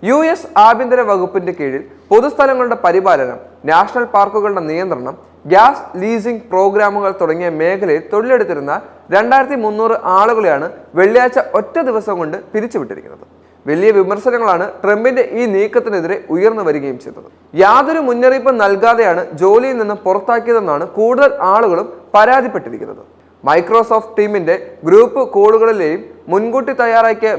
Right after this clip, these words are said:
മെസ്സേജുകൾ വഴിയുമാണ് പുറത്താക്കിക്കൊണ്ടുള്ള അറിയിപ്പ് ഇപ്പോൾ ലഭിച്ചിരിക്കുന്നത്. ഓഫീസിൽ സൂക്ഷിച്ചിട്ടുള്ള നിങ്ങളുടെ സാധന സാമഗ്രികൾ എല്ലാം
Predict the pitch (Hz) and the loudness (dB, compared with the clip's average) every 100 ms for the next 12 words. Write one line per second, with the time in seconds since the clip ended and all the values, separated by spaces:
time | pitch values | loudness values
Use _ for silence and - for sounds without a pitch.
0 | 175 175 226 226 240 240 233 220 160 147 | -4 0 2 2 2 0 0 -2 -2 -4
1 | 165 - - - 208 247 269 269 269 240 | -6 -12 -12 0 0 2 0 -2 -2 -2
2 | 208 196 - - 226 233 220 170 - - | 0 -2 0 0 0 0 -4 -8 -8 -4
3 | 196 - 240 - - 135 139 147 95 - | -2 0 0 -2 -10 -8 -8 -10 -14 -16
4 | - - - 208 254 311 302 302 285 240 | -20 -8 2 4 4 0 -4 -6 -4 -6
5 | 240 233 202 165 175 - 165 196 233 254 | -4 -6 -4 -2 -2 -4 -6 -4 0 0
6 | 247 - - 175 180 208 240 233 190 196 | 0 -4 -2 2 4 2 -2 0 0 0
7 | 202 180 151 135 151 - - - 180 233 | 0 0 0 -2 -6 -10 -8 0 0 2
8 | 269 | 0